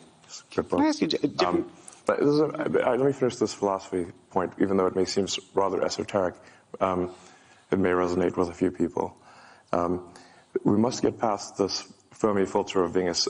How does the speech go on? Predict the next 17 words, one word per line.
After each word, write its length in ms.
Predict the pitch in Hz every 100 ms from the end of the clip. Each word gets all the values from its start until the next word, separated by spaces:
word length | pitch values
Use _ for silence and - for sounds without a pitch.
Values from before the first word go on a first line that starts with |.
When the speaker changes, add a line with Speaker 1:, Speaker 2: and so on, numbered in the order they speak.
| -
Speaker 1:
a, 500 | - - - 90 90 - -
this 220 | - -
great 220 | 101 87
filter 400 | - 90 - 87
of 340 | - - 85 -
being 140 | 90
a 40 | 85
single 240 | 101 90
planet 280 | - 87 82
civilization. 720 | 87 87 82 85 82 82 82 _ - - - - - -
Um, 420 | 85 85 82 - - - _ _ -
and 120 | 95
if 140 | -
we 120 | 107
do 540 | 98 113 120 120 120 -
that, 280 | 104 95 -
we're 280 | 92 95